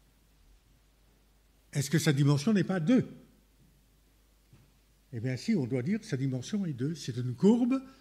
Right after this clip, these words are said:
de dimension deux. Et il y a une théorie de la dimension qui est due au mathématicien allemand Hausdorff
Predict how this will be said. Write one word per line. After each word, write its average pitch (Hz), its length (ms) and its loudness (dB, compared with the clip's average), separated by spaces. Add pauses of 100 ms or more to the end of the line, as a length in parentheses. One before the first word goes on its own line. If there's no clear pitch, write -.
(200)
de 127 120 4
dimension 143 760 2
deux. 139 400 2 (3000)
Et 165 340 4
il 156 140 4
y 156 120 2
a 151 280 0
une 120 220 -2
théorie 185 480 8
de 151 80 0
la 135 100 0
dimension 139 600 -2 (1700)
qui 147 100 -2
est 135 100 4
due 139 640 2
au 123 80 -2
mathématicien 139 580 -2
allemand 131 320 -2
Hausdorff 156 800 0